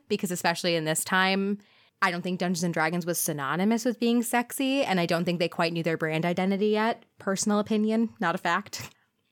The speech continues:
But the reason that we're talking about these, and we're making a point to say that we interpret them as sexual and sexy, there's another factoid, another layer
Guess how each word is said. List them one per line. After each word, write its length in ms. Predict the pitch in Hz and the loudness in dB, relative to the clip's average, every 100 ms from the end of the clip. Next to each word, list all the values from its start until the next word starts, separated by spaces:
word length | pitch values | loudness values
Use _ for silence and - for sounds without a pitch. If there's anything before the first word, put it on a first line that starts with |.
| _ | _
But 240 | 208 233 240 | 0 2 2
the 100 | 240 | 2
reason 320 | 277 302 294 | 2 4 2
that 80 | 233 | 2
we're 100 | 220 | 2
talking 340 | 208 214 220 | 2 0 2
about 240 | 196 180 | 2 0
these, 340 | 185 170 170 - - | 0 -2 -2 -4 -2
and 200 | 202 196 | 2 2
we're 80 | 190 | 4
making 320 | 202 208 220 | 4 4 2
a 60 | 190 | 2
point 300 | - 196 185 | 0 0 0
to 60 | 190 | 0
say 200 | 190 180 | 0 2
that 220 | 170 180 | 0 2
we 160 | 208 | 2
interpret 600 | 202 202 - 202 196 170 - | 2 0 0 -2 0 -2 0
them 440 | 160 143 180 196 - _ _ _ | -2 -2 -2 -4 -6 _ _ _
as 240 | 196 175 175 | 0 0 0
sexual 560 | - 170 - 147 110 | -2 -2 -6 -6 -6
and 200 | 104 190 | -4 -2
sexy, 600 | 196 175 - - - 226 - _ _ _ _ _ _ | -2 -4 -4 -8 -6 -8 -10 _ _ _ _ _ _
there's 280 | 233 294 311 | 0 2 4
another 240 | 294 247 | 4 2
factoid, 640 | 226 - 214 208 - 165 160 | 0 2 2 2 -4 -2 2
another 260 | 202 214 | 2 2
layer 540 | 196 180 170 156 - | 2 2 2 0 -2